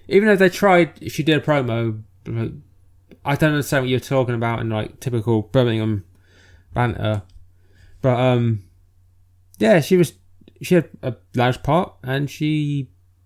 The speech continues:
won by, um, Bianca Belair doing her finish on Doudrop, which was probably the scariest moment of the night.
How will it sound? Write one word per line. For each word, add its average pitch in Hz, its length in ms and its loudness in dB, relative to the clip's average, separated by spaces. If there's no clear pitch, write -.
won 143 400 2
by, 135 400 2
um, 123 440 -2
Bianca 131 200 -2
Belair 127 280 2
doing 127 260 -2
her 120 220 0
finish 127 360 -4
on 120 200 -2
Doudrop, 120 440 0
which - 240 -10
was - 280 -10
probably 147 160 -4
the 127 80 -4
scariest 135 420 -4
moment 107 220 -8
of - 60 -20
the 107 80 -10
night. 104 260 -6